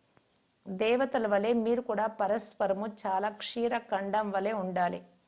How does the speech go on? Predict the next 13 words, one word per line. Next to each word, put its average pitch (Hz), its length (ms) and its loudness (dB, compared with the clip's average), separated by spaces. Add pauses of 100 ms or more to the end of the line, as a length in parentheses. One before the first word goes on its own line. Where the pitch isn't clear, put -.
(580)
ఇప్పుడు 233 280 4
మీరు 233 240 2
ఉప్పు 220 300 -2
నీరుగా 220 440 2
అవ్వరాదు. 190 560 2
దేహ 214 320 -2
అభిమానానికి 220 880 0
వశమైన 202 500 -2
మనుషులు 202 540 -4
ఉల్టా 202 440 0
సుల్టాగా 196 600 -2
మాట్లాడతారు, 196 920 -2
జగడాలాడతారు. 185 1120 0